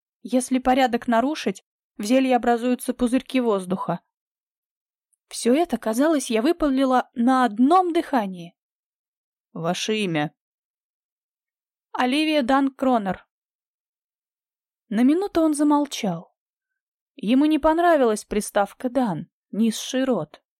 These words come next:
Высшие таких, как я, не слишком уважали. На заседании Совета Академии профессор Даквар упомянула,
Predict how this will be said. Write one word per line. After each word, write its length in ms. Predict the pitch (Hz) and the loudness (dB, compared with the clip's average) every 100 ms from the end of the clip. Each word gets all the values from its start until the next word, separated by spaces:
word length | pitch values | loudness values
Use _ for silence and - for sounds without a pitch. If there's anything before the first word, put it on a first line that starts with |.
| _ _ _ | _ _ _
Высшие 640 | 214 208 330 - - 294 285 | -6 -2 -2 -2 -2 -2 0
таких, 440 | 277 262 285 262 | 0 0 -4 -4
как 320 | - 247 - | -4 -4 -2
я, 180 | 320 339 | 0 0
не 160 | 294 302 | 0 -2
слишком 520 | - 330 - - 180 | -2 -4 -4 -6 -4
уважали. 580 | 180 208 202 170 190 - _ _ _ _ _ _ _ _ _ _ _ _ _ _ _ _ _ _ _ _ _ _ - | -2 -2 -2 -4 -8 -16 _ _ _ _ _ _ _ _ _ _ _ _ _ _ _ _ _ _ _ _ _ _ -4
На 200 | 190 190 | 0 0
заседании 680 | 196 - 196 254 269 254 | -2 -4 0 2 4 2
Совета 520 | 220 - 202 247 226 185 | 0 -2 0 0 2 0
Академии 640 | 185 165 185 269 240 175 | 0 -2 2 2 2 -2
профессор 640 | - 180 180 285 269 254 | -2 -2 0 0 0 -2
Даквар 640 | 220 226 214 208 233 254 - | 0 0 0 0 2 2 -2
упомянула, 800 | 233 233 233 247 208 151 - | -4 0 4 4 2 -2 -6